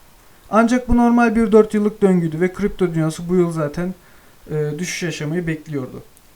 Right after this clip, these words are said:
Bu yılda eos, Tron ve Bitcoin S V ilk onda çıktı ve bu coinler bir daha ilk onun müda-, e, dönemedi. Ancak Cardano dönüş yaptı ve Polkadot bu listeye ilk kez girdi.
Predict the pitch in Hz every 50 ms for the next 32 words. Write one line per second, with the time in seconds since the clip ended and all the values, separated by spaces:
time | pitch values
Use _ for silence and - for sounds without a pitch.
0 | _ _ - - - - - 185 233 240 240 220 202 190 208 214 - - 220 214
1 | 208 202 202 - - - 208 202 202 202 196 190 185 190 196 - - 170 160 170
2 | 180 175 - - 190 180 175 160 160 160 165 - - 202 190 - - 185 180 170
3 | 175 175 175 - - - - 170 160 160 185 190 180 180 185 - - 190 170 156
4 | 147 151 160 165 165 175 175 165 165 156 147 - 165 175 165 - 160 156 160 170
5 | 175 170 170 165 156 156 147 143 143 - - - - - - - 143 143 - -
6 | 147 160 165 165 160 147 139 131 127 127 - - - - - - _ - - _
7 | - 196 220 220 208 190 196 196 196 - 190 190 190 190 202 202 190 190 190 190
8 | 190 190 185 - 170 151 - - 156 156 175 170 - 180 180 175 170 - 180 170
9 | 160 156 151 - - 170 170 160 151 - - 151 156 156 156 151 151 - 151 143
10 | 139 139 135 131 131 127 131